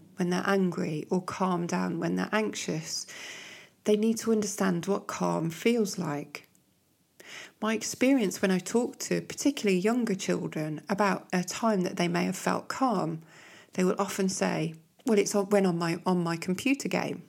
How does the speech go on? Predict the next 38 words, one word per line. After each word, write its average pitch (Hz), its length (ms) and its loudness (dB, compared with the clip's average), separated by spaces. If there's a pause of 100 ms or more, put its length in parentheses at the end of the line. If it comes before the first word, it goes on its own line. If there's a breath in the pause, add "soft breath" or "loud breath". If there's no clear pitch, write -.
(1300 loud breath)
If - 160 -4
you've 220 140 4
looked 339 280 2
at 214 80 4
a 196 40 0
child 170 380 0
on 160 120 0
a 160 60 -2
computer 160 500 -2
game, 151 460 -4 (240)
you 214 140 2
will 220 100 4
know 226 300 4
that - 220 -4
they're 175 180 2
not - 340 -4
calm. 160 520 -2 (480 loud breath)
Their 190 180 2
brain 220 400 2
is 190 140 0
going 165 500 2 (260 loud breath)
fast, - 760 -4
their 170 260 0 (280 loud breath)
fingers 233 420 4
are 208 60 4
going 175 280 2
fast, - 580 -2 (400 loud breath)
they're 165 120 0
chatting 214 440 -2
to 180 160 0
other 165 120 2
people, 190 680 2 (340 loud breath)
and 175 160 2
they're 170 80 2
really 190 400 6
sometimes 185 500 -2
quite 165 320 -2
wired. 170 540 0